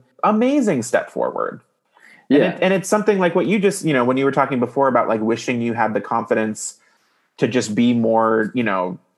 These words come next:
Speaker 1: yourself or whatever. I mean, that's what, that's why him being on the cover, I mean, I, I'll, I'll take back what I said before.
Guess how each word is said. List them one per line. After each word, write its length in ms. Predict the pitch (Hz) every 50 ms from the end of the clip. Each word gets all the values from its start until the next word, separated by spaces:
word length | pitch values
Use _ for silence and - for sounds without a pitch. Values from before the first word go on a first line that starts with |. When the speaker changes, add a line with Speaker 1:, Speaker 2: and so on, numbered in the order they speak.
| _ -
Speaker 1:
yourself 640 | 120 110 113 113 104 - - 143 147 185 185 -
or 80 | 143 123
whatever. 420 | 117 117 113 110 107 113 117 -
I 40 | 123
mean, 180 | 127 120 117 110
that's 300 | - 160 254 254 - -
what, 280 | 185 165 - - -
that's 300 | 110 147 190 220 - -
why 560 | 147 143 151 165 175 180 175 160 143 135 123 - - -
him 280 | 117 139 135 135 123
being 240 | 120 127 127 127 127
on 140 | 127 123 120
the 60 | 117
cover, 220 | - - 120 110
I 60 | - 117
mean, 100 | 113 113
I, 80 | 110 107 107 - -
I'll, 240 | 107 110 107 110 95 -
I'll 120 | 104 110
take 200 | - - 113 107
back 240 | - 110 110 - -
what 60 | -
I 40 | 117
said 220 | 120 - 123 110
before. 420 | 104 110 - - 170 156 - 170